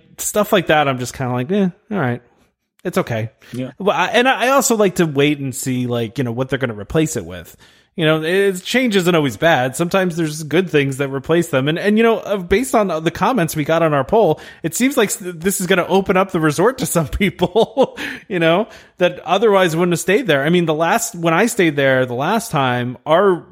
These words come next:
Speaker 1: window of our room overlooked the, the creepy clown. Like, so that would probably creep some people out. Didn't creep me out, but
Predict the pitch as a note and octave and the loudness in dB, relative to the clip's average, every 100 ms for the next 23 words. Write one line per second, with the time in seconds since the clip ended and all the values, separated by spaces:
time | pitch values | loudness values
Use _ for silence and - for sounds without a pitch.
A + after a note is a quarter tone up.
0 | C#3 D3 D#3+ A#3 E3 B2 A#2+ - C#3+ C3+ | -16 -2 2 4 2 2 0 -2 -4 -2
1 | C#3+ C3+ B2+ A#2+ F3+ F#3+ C#3 - E3+ D#3+ | 0 2 2 2 2 4 2 0 0 2
2 | D#3 C3+ G#3 G#3 - C3 C#3 C3+ B2+ C3+ | 2 2 0 0 -8 -10 -4 -2 -2 -8
3 | _ _ D3+ C#3 D3 C3 A#2+ C#3 A#2 F#2 | _ _ -4 -2 0 -2 -4 -4 -6 -6
4 | G#2 _ _ _ - D#3 - F#3+ F3 E3 | -14 _ _ _ -2 0 2 2 2 0
5 | D3 B3+ F4+ A3 A#3 G#3 F3+ G#3 E3 D#3+ | 0 0 2 0 2 0 0 -2 -2 -2
6 | D#3+ C#3 C#3 D3+ A2 F#2+ A#2+ D4 C#4+ A3 | -2 0 2 2 0 -6 -6 -4 -4 0
7 | F#3+ D3+ A2+ - C#3+ | 0 0 -2 -2 -2